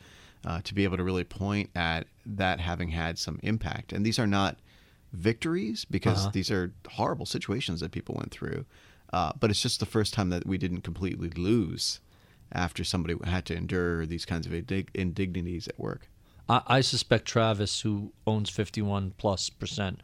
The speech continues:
Speaker 1: Mm.
Speaker 2: of the voting stock, is gonna eventually find his way back when he's, uh,
Speaker 1: Could be.
Speaker 2: you know, re-, re-educated, and,
Speaker 1: Yeah.
Speaker 2: and the kindler, gentler Travis will show up.
Speaker 1: <laughs>
Speaker 2: But you never know. Um, so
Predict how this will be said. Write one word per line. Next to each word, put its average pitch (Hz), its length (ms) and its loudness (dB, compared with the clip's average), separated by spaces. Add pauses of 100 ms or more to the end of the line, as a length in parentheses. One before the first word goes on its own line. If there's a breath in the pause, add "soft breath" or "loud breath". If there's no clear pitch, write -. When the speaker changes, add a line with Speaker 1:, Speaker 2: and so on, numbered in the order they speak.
Speaker 1:
Mm. 85 240 -2
Speaker 2:
of 104 120 2
the 101 80 2
voting 98 360 2
stock, 92 380 -2
is 90 140 -2
gonna 92 200 0
eventually 90 440 -2
find 90 300 -2
his 87 160 -6
way 90 160 -2
back 87 420 -4 (520 soft breath)
when 98 200 2
he's, 95 300 0
uh, 95 360 2
Speaker 1:
Could 90 80 2
be. 90 240 2 (300 soft breath)
Speaker 2:
you 107 80 2
know, 95 240 2
re-, 117 360 4
re-educated, 104 840 4
and, 92 100 0
Speaker 1:
Yeah. 80 200 0
Speaker 2:
and 98 280 0
the 98 200 0
kindler, 107 380 2
gentler 98 420 0
Travis 90 520 -2
will 90 80 -4
show 92 260 0
up. 87 160 -2
Speaker 1:
<laughs> 113 60 -2
Speaker 2:
But 101 240 0 (360 loud breath)
you 123 120 4
never 127 200 6
know. 120 260 6 (140)
Um, 151 400 8 (380)
so 170 340 8